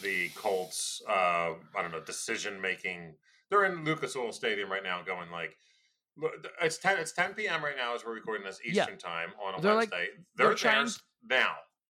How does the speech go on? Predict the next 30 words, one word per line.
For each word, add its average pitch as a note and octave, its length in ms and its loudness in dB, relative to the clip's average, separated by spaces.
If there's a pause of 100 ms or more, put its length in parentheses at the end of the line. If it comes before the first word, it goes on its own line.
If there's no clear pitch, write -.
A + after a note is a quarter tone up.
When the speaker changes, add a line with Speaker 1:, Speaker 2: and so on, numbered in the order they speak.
(360)
Speaker 2:
Yeah. C4+ 180 0 (340)
They're F3+ 120 2
trying B3 240 4
to C4+ 60 0
decide, A3+ 200 4
like, F#3+ 220 0 (260)
okay, F3 360 -2 (200)
since A3+ 560 -4
our A3 200 2 (140)
offensive F#3+ 340 0
line E3+ 300 0 (100)
can't E3 440 -2
stop D3+ 460 2 (580)
anybody D3 580 2
from C3+ 180 -10
doing C#3 260 -2
anything, A#2+ 680 -2 (560)
like, C#3 300 -2 (460)
what F#3 340 0
can F#3+ 340 0
we E3+ 100 2
do? A3 180 0
And, F#3+ 180 4
you D4+ 60 0
know, B3 100 6
normally D#4 480 2
what A#3+ 160 0
you F#3 160 2
do D3+ 260 4
is, A2 280 -2